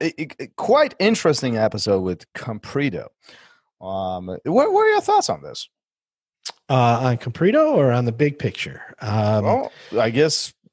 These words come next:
Speaker 1: Compredo in a big picture.
Speaker 2: Right, in the big picture. Uh, and I,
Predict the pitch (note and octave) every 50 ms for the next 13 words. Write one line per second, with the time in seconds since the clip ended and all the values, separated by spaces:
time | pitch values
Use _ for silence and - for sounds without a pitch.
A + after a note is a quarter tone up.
0 | _ _ - - D3 C#3 B2+ - D#3 E3 E3+ F#3 E3+ A2 D3+ G3+ C4 - A#2 G2
1 | G2+ F#2 - - F2 D2 D2 - - - - _ - C3 A2 G#2 G#2 G#2 G2 F#2+
2 | G2+ A#2+ A2+ G#2+ A2 G2+ A2 G#2 G2+ - - G#2+ G#2+ - - G2+ G2 G2 G2+ -
3 | A#2+ A2 G#2+ A2+ A2+ - C3+ C3+ A#2+ A#2+